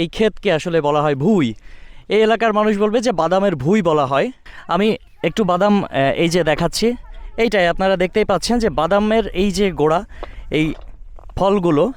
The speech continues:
ছিঁড়ে আলাদা একটা পাত্রে সংগ্রহ করা হয়। মানে আমাদের মুখে এক টুকরা বাদাম ওঠানোর আগ পর্যন্ত আসলে কতগুলো মানুষ কত রকমের প্রসেসিং করে থাকে,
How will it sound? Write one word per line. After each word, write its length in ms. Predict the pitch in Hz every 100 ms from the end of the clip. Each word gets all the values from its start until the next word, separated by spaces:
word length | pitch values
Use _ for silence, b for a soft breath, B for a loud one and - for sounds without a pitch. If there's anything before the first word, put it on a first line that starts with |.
| B B
ছিঁড়ে 360 | - 160 143 190 233 -
আলাদা 280 | 139 147 165 147 131
একটা 200 | 160 196 220 B B B
পাত্রে 360 | 170 175 - 180 240 -
সংগ্রহ 400 | - 165 165 170 175
করা 220 | 165 151 143
হয়। 160 | 139 240
মানে 120 | - 143
আমাদের 220 | 190 208 190
মুখে 200 | 180 208 123
এক 60 | 156
টুকরা 240 | 196 185 196 131
বাদাম 240 | 147 175 190 139
ওঠানোর 360 | 156 190 190 - -
আগ 160 | 175 -
পর্যন্ত 380 | 196 160 170 156
আসলে 280 | 143 - 131 139
কতগুলো 280 | 160 170 160
মানুষ 300 | 123 139 127 - B B B B -
কত 160 | 214 247 202 170
রকমের 340 | 190 220 202 -
প্রসেসিং 380 | 175 180 170 180
করে 180 | 170 156
থাকে, 180 | 156